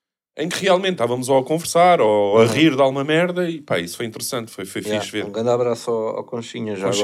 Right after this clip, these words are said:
Speaker 1: Conchinhas.
Speaker 2: foi quem gravou o videoclipe. E
Speaker 1: Pá, e com bué de
Speaker 2: sozinho, com uma câmara e, e levou umas luzes e não sei o quê, fez uma cena brutal.
Speaker 1: Fez a cena acontecer, exatamente, e a gente também dá bué de valor a essa merda.
Speaker 2: Sim.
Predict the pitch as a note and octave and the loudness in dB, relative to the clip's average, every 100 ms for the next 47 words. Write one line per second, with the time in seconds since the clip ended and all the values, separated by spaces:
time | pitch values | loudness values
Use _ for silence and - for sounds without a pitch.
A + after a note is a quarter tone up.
0 | G2 F#2+ F#2+ G2 G2 G2 F#2+ G2+ F#2+ F#2+ | -2 -4 -8 -10 -10 -8 -8 -8 -8 -6
1 | F#2+ F#2 F#2 _ _ _ _ _ _ G2 | -8 -8 -12 _ _ _ _ _ _ -12
2 | G2 C3 G#2+ G#2 G2 G2 A2+ A2+ B2+ A#2 | -2 0 0 -4 -12 -10 -2 4 4 4
3 | B2+ A#2 A2+ A2+ A#2 A#2 A2+ A#2 A#2+ B2 | 0 0 -2 -2 0 0 0 0 -2 -6
4 | - G#2+ G#2+ G#2 G#2 G#2 G#2 G2+ A2 A2+ | -14 -10 -10 -10 -10 -8 -8 -2 0 0
5 | G2+ A#2 C3+ A#2+ A2 G#2+ - A2+ B2 A#2 | -2 0 -2 -4 -10 -14 -14 -12 -12 -10
6 | B2 A2+ A#2 A2 A#2 A2 A2 A2 G2+ - | -12 -10 -10 -8 -6 -6 -6 -8 -8 -6
7 | B2+ A#2 A#2 A2+ G#2 A2+ G2+ - G2 F#2+ | -4 -4 -4 -6 -6 -8 -10 -8 -8 -6
8 | F#2 - F2+ F2+ E2 F2 G2 F#2 G2 G2 | -8 -10 -10 -10 -10 -12 -12 -14 -16 -16
9 | G#2 F#2 F#2 G2 F#2+ F#2+ F#2+ F#2 F#2 G2 | -16 -10 -8 -8 -10 -10 -12 -12 -12 -14
10 | F#2 E2+ E2 G#2+ | -12 -12 -10 -12